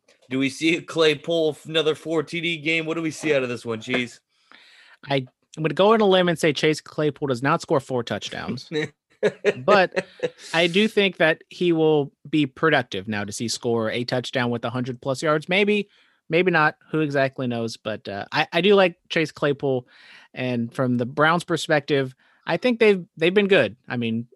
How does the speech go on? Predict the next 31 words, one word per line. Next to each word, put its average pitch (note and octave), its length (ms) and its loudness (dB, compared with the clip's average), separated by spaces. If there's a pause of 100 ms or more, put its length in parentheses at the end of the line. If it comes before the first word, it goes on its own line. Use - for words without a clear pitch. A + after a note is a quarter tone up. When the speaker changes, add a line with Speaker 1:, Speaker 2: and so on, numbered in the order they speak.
(220)
Speaker 2:
Nick C3+ 220 -4
Chubb C#3+ 240 0
is C3 100 -4
out. C3+ 260 2
Kareem C3 300 -2
Hunt B2+ 160 -4
was A#2 120 -6
just A#2 180 -8
able A#2 180 -4
to A2 100 -4
get A2+ 240 -6
plugged A#2 300 -4
right A#2 140 -2
in A2 160 -2
there, G#2+ 180 -6
and G#2+ 160 -8 (160)
he's A2+ 320 -8
been, G#2+ 240 -6
uh, G2+ 160 -6 (480)
really A#2+ 220 -6
good. C#3 160 2
I D#3 60 2
mean, C3+ 220 -2
Dearness C3 300 0
Johnson, D3 520 0 (220)
he C3 140 -4
was C#3 160 0
able C#3+ 220 0
to C3+ 180 -6
produce C3+ 340 -6
some C#3 440 -2